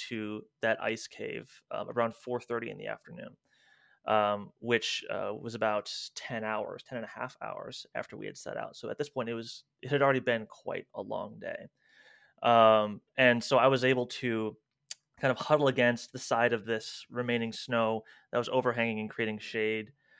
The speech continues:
Um, you know, Brian and Tim were stuffing snow down my shirt and, and giving me very cold water to drink.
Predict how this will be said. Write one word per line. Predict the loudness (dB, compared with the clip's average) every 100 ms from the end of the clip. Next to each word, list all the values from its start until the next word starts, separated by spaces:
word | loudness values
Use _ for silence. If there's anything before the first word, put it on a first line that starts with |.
| _ -4
Um, | -2 -2 -4 -10 -16 -14
you | -12
know, | 0
Brian | 4 6 4
and | -2
Tim | -2 -2 -2
were | -4 -6
stuffing | -2 -2 -2 -10
snow | -6 0 2 2 -2 -8 _ _ 0
down | 2 2
my | 0
shirt | 0 0 0 0 -4
and, | -10 -10
and | -14 -6
giving | -4 -2
me | -4
very | -4 -4 -4
cold | -4 -4 -2
water | 0 0
to | -4
drink. | -10 -8 -8